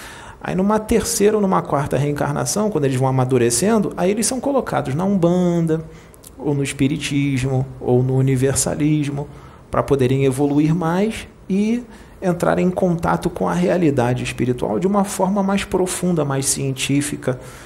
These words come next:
como ela verdadeiramente é, tá?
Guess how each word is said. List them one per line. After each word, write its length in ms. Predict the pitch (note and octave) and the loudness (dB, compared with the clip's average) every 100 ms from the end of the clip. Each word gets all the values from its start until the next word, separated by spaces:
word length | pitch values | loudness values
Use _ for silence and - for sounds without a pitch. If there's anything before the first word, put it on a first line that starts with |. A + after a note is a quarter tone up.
| - - | -20 -10
como 220 | C3+ C3 | -4 0
ela 160 | B2+ B2 | 2 0
verdadeiramente 920 | B2+ C3+ C3 C3+ C3 B2+ B2+ B2+ - | 0 -2 -2 0 0 0 -2 -2 -2
é, 160 | G#2+ - - - - - - - - - - | -2 -4 -12 -20 -20 -20 -20 -20 -20 -20 -10
tá? 300 | G2 F#2+ A#2+ | -4 -2 -4